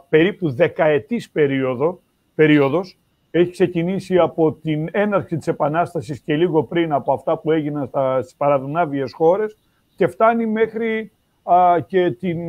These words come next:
αναγνώριση του ελληνικού κράτους, τη συγκρότηση του νεοελληνικού κράτους, τον Καποδίστρια και μετά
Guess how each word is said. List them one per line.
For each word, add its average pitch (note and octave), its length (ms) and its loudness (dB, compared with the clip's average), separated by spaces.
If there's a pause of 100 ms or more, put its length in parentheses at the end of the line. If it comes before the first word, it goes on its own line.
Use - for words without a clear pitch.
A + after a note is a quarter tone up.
αναγνώριση F3 720 2
του D#3 180 -4
ελληνικού D3 380 -4
κράτους, G3 560 0
τη D#3 100 -8
συγκρότηση D#3+ 920 -2 (280)
του E3 120 -4
νεοελληνικού D3+ 520 -2
κράτους, G3+ 580 0
τον E3 140 -2
Καποδίστρια G#3+ 1000 -4
και G3 200 0 (240)
μετά F#3 460 -2